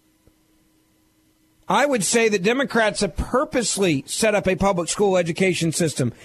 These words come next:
not even to indoctrinate anymore. It's just about making sure they're dumb enough to need you.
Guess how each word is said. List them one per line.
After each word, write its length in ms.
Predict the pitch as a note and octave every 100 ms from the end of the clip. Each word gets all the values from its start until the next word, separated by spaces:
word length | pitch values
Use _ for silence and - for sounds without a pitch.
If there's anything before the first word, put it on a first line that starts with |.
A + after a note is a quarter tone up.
| - -
not 260 | E4+ F4+ F4+
even 240 | G#3+ F#3+
to 140 | - F3+
indoctrinate 640 | D3+ E3 A#3+ A3+ F#3+ D3+
anymore. 320 | D3 C#3 C3+
It's 160 | B3 B3+
just 220 | A3+ -
about 280 | E3+ F3+ E3+
making 340 | F#3+ A3 G3+
sure 200 | F3 G3+
they're 140 | F3 D#3+
dumb 340 | B2+ G#3+ C4+
enough 320 | G3+ D#3+ D#3+ -
to 120 | F3
need 360 | F3 G#3 D3+
you. 220 | A#2 G#2+